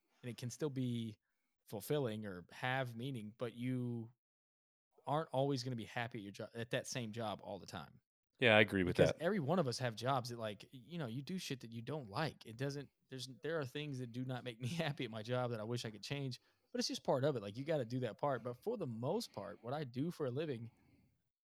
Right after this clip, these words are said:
Speaker 1: it, it is pretty fulfilling. It does give, I feel like it is very pretty, it's pretty meaningful work. And at times it's very surprising how meaningful selling insurance can be. But,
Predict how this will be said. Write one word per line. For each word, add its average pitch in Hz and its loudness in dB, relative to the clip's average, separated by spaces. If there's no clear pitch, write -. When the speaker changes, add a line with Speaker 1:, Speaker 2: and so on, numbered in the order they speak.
Speaker 1:
it, 170 -8
it 175 -4
is 220 0
pretty 127 -2
fulfilling. 123 -2
It 117 -4
does 147 2
give, 139 2
I 143 2
feel 156 -2
like 131 0
it 123 -2
is 180 0
very 123 0
pretty, 139 0
it's 120 -6
pretty 170 -4
meaningful 127 0
work. 107 -4
And 127 0
at 120 -4
times 160 -2
it's - -6
very 127 -2
surprising 135 0
how 101 -6
meaningful 95 -10
selling 101 -6
insurance 92 -14
can - -12
be. 95 -6
But, 117 -4